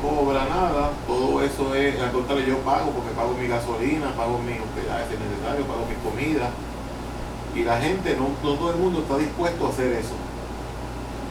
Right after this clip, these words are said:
porque cobrando cualquiera puede hacer porque es otro trabajo más, otro ingreso. Yo en lo personal lo hago, lite-, lo he hecho siempre, sin dinero.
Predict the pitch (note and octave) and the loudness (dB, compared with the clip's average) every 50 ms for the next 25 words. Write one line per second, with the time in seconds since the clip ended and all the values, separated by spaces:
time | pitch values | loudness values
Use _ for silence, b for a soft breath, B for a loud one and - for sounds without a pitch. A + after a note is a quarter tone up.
0 | - - - - - A2+ A#2 A2 A2+ A#2 A#2 G#2+ A2 A2+ A#2+ D3 D#3 E3 F#3 G3+ | -4 -2 -2 -2 0 0 -2 -2 0 0 0 2 2 2 2 2 2 0 0 0
1 | G#2 F#2 - - - - - - - - - - - - B2 C3 C3 B2+ C3 C3+ | 0 -2 -2 -4 -6 -6 -6 -8 -8 -8 -8 -8 -8 -4 -2 -2 -2 0 0 2
2 | C#3+ D3 D3 D3 D3 D3 D3 - F#3 - - - - C3+ B2+ C3 B2+ - B2 A#2+ | 2 2 2 2 2 2 2 2 2 2 2 0 0 2 0 0 0 0 0 0
3 | A#2 C3+ C3 B2 A2+ - B2+ C3 C3 B2+ A#2+ B2 - - - - - - - - | 0 0 0 0 -2 -2 -2 -2 -2 0 -2 -2 -2 -2 -2 -2 -2 -2 -4 -4
4 | - - - - - - - - - - - - - - - - - - - - | -6 -6 -8 -8 -8 -8 -8 -8 -8 -8 -8 -8 -8 -8 -8 -8 -8 -8 -8 -8
5 | - - G#2 A#2+ B2+ C#3+ D3+ E3+ E3+ E3+ D#3+ D#3+ E3 F3+ F3 F#3+ G3+ G3 F3+ - | -6 -2 2 4 4 6 6 4 4 2 2 0 2 2 2 2 4 4 4 4
6 | - - F3 F#3 F#3+ F#3 F3+ - - - - - - - - - - - - - | 6 6 6 6 6 4 2 2 -2 -6 -6 -8 -8 -8 -8 -8 -8 -6 -6 -6
7 | - - - A#2+ A#2+ B2 B2 B2 B2 A#2+ - B2+ A#2+ A#2+ B2+ - - - F#3 - | -6 -4 0 2 2 4 4 2 0 0 2 4 4 4 4 4 2 2 -2 0
8 | - D#3 D3+ D3 C#3 - - - - - - - - - - - - - - - | 2 2 2 2 2 0 -2 -4 -6 -6 -6 -8 -8 -8 -8 -8 -8 -8 -8 -8
9 | - - - - - - - - - - - - - - C#3+ C#3+ D3+ D#3 D3 B2+ | -8 -8 -8 -8 -6 -6 -6 -6 -6 -6 -6 -4 0 2 2 4 4 2 2 0
10 | A#2+ - A#2+ A#2+ A#2 A#2 A2 - | -2 -2 -2 0 0 0 0 -2